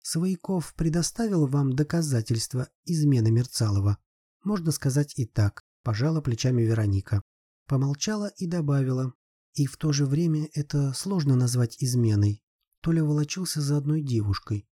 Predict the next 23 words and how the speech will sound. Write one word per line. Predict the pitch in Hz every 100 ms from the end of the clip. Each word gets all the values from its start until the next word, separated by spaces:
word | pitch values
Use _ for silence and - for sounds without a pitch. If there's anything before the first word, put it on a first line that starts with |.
| _
Ее | 135 165 180
зовут | 165 151 156 190 -
Александра | 147 143 139 - 160 151 147
Костина. | - 135 117 - 120 117 117 - _ _
У | -
меня | 127 123 143 196 214
есть | 190 151 160 - - -
ее | 165 156
фотографии. | 139 - 185 151 117 131 127 123 _
Я | 120 117
могу | 123 135 151
отдать | 143 135 175 202 120
их | -
вам». | 113 107 104 _ _ _
«Спасибо». | - - 190 - - 123 107 120 151 _ _ _ _ _ _ _
«Вы, | 127 143
наверное, | 147 139 139 139 135 127 - _
считаете | - - 135 131 127 139
меня | 131 131
дурой?» | 139 202 160 101 - _
неожиданно | - 110 107 104 160 160 151
спросила | - 127 110 135 127
Вероника. | 120 120 120 113 - 107